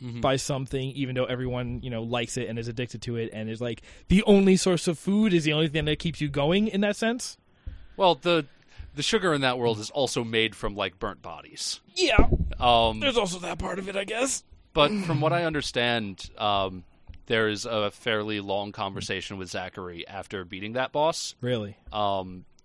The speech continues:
Speaker 1: and it, it's very revealing about him.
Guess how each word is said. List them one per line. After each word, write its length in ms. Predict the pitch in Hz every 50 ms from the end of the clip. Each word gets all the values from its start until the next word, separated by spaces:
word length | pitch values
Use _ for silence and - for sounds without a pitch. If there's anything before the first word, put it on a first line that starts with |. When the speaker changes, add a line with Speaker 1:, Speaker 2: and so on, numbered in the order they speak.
| _ _ _ _ _ _ _ -
Speaker 1:
and 160 | - 113 110 110
it, 180 | 104 98 101
it's 540 | 113 110 101 92 - - - - - - - _ _ _ _ _ _ _ _ _ _ _ _ _ _ _ _ _ _
very 720 | 117 113 110 107 104 107 104 107 110 123 120 120 120 117
revealing 680 | 113 110 113 110 101 101 101 98 90 85 78 76 80 - -
about 380 | 90 92 92 87 80 69 -
him. 260 | - - 80 67 69